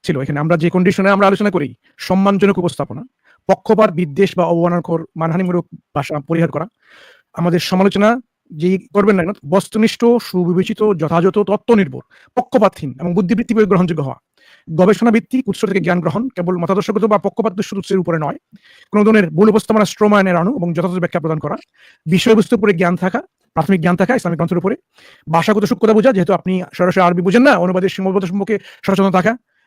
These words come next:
ইসলামের যে বিভিন্ন শাস্ত্রগুলো আছে, আইন, আকিদা, হাদিসের এগুলোর শ্রেণীবিন্যাস, রিলাস,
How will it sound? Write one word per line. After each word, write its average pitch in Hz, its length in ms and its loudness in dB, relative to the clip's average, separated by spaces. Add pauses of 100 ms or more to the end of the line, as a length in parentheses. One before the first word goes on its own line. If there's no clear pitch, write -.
(320)
ইসলামের 233 320 2
যে 185 80 -2
বিভিন্ন 196 400 0 (300)
শাস্ত্রগুলো 165 460 -4
আছে, 143 260 -6
আইন, 147 440 -4 (300)
আকিদা, 156 480 -4
হাদিসের 160 400 -4
এগুলোর 160 180 -4
শ্রেণীবিন্যাস, 165 760 -4
রিলাস, 165 360 -2